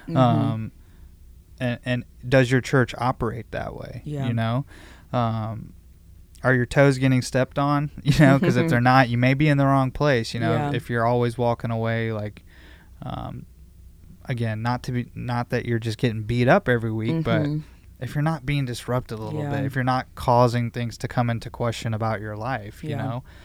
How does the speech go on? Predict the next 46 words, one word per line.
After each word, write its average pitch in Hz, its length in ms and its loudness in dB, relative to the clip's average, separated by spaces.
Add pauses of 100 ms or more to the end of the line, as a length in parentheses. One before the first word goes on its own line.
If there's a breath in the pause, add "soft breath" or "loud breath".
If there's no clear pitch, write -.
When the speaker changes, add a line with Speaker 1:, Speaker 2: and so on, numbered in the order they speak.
(280 loud breath)
Speaker 2:
uh, 117 160 -8 (100)
I 120 60 -6
don't 120 180 -4
know 110 200 -6
how, 107 420 -8 (960)
how - 160 -6
you 117 140 -4
feel 120 220 -2
about 117 240 -2
that. 120 160 -2
I 123 40 4
know 147 260 10
definitely 135 460 6
Speaker 1:
Yeah. 123 40 2
Speaker 2:
'cause 123 220 2
you 143 120 6
work 143 260 4
with 135 120 0
the 131 80 -2
next 123 240 -2
generation, 120 720 0
you 127 80 2
Speaker 1:
Mm-hmm. 120 60 0
Speaker 2:
work 123 200 -2
with 120 220 -4
youth 120 280 0
and 120 160 -6
stuff, 120 400 -2
and 113 240 -8 (720 loud breath)
they're 123 200 2
definitely 117 500 2
told 113 460 -6 (300)
they're 117 260 -4 (320)
a 120 80 -2
little 143 300 6
bit 139 180 2
more 135 180 4
coddled, 135 500 4
I 131 120 4
think, 131 300 0
than 120 140 -2
any 131 180 2
Speaker 1:
Mm-hmm. - 80 0
Speaker 2:
generation 127 580 2
before. 117 480 -4
So 117 360 -6